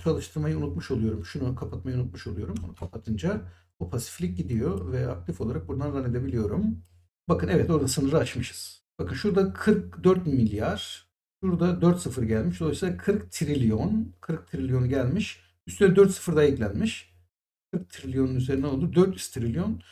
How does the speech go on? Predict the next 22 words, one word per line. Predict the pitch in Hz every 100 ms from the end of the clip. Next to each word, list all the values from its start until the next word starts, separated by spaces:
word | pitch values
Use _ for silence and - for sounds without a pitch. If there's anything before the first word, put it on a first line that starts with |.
| - _ 190
Dört | 220 -
yüz | 269
katrilyon. | - 220 214 113 104 101
Dört | 180
yüz | 196 -
katrilyonu | 180 180 151 131 131
almış. | 160 220 226
Dört | 220 220
yüz | -
katrilyonun | 147 - 139 135
üstüne | - 160
de | 147
çıkmaya | - 151
kalkınca | - - 123 127
eksiye | 101 - 117
vermiş | 104 92 -
bize. | - - _ _ _ _ _ _ -
Yani | 180 180
bu | -
kadar | 143 131 -
büyük | 127 202 -
rakamları | 117 107 101 113